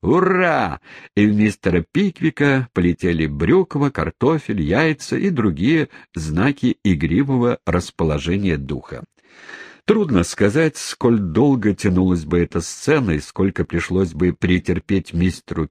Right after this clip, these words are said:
Пиквику, если бы быстро мчавшийся мимо загона экипаж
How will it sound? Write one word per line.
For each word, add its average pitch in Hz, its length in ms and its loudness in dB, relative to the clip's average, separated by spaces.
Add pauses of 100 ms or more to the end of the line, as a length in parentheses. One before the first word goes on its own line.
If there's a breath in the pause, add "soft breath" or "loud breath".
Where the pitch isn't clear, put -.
Пиквику, 78 680 -4 (420 soft breath)
если 135 340 0
бы 120 140 2
быстро 120 440 -2
мчавшийся 107 800 -2
мимо 92 280 0
загона 82 600 -2
экипаж 113 720 -4